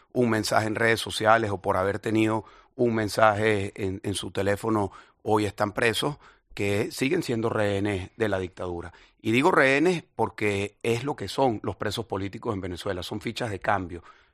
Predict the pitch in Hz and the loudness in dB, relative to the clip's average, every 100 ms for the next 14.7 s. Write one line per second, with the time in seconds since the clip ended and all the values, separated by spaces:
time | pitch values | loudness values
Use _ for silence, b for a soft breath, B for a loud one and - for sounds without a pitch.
0 | _ 117 110 113 110 113 127 120 117 - | _ 0 4 4 4 4 4 4 0 -2
1 | 110 101 98 95 107 - 98 98 107 160 | 0 2 0 0 0 0 -2 0 0 -2
2 | 160 131 110 98 98 117 101 104 113 104 | -4 -4 -4 -4 -4 -4 -2 -2 -2 -4
3 | 95 90 90 95 101 131 110 - b b | -6 -8 -8 -4 0 0 0 -8 b b
4 | _ 90 - 98 101 113 110 131 180 B | _ -6 -4 -4 2 4 4 2 -4 B
5 | B - - 92 98 - 110 110 104 - | B -12 -8 -4 -2 4 4 4 -2 -6
6 | - 104 95 98 110 107 101 98 95 110 | -8 -6 -4 -4 -4 -4 -4 -2 -2 -2
7 | 151 b b b - 101 90 92 107 - | -6 b b b -10 -8 -8 -6 -6 -2
8 | 92 101 117 117 101 - 113 117 - 190 | 0 2 2 0 -2 -2 2 4 2 -2
9 | B B - 107 - 95 175 247 - - | B B -8 -6 -6 -4 -4 -6 -8 -4
10 | 117 120 - 113 110 120 113 107 110 - | -2 -2 -2 -4 0 0 0 -2 -4 -4
11 | 123 110 101 113 110 - 135 127 B B | -6 -4 -4 -4 -2 0 0 -2 B B
12 | _ 117 104 104 113 107 - 104 - 120 | _ 0 0 2 0 0 0 0 2 2
13 | 107 98 92 101 95 123 113 95 - 143 | 2 -2 -2 -4 2 4 4 0 0 2
14 | 156 160 151 147 139 151 | 6 4 4 0 0 0